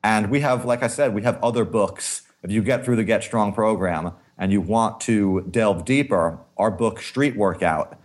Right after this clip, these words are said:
it's kind of like an encyclopedia of body weight exercises. So there's a whole bunch of other things in there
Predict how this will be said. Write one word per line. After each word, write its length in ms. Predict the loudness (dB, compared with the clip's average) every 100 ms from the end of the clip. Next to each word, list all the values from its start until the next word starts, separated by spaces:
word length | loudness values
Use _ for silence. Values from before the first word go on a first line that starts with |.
| _ _
it's 100 | -2
kind 180 | 0
of 80 | 2
like 200 | 2 0
an 60 | 0
encyclopedia 880 | 0 0 0 -2 -4 0 2 2 0
of 260 | -2 -4
body 260 | 0 2 2
weight 220 | 2 0
exercises. 680 | -2 -4 -6 -4 -4 -6 -6
So 140 | -2 0
there's 160 | 0
a 60 | 0
whole 460 | 0 0 0 -6 -2
bunch 320 | -2 -2 -4
of 180 | -6 -2
other 240 | 0 0
things 360 | -2 -2 -2 -4
in 220 | -4 0
there 400 | 0 0 -2 -6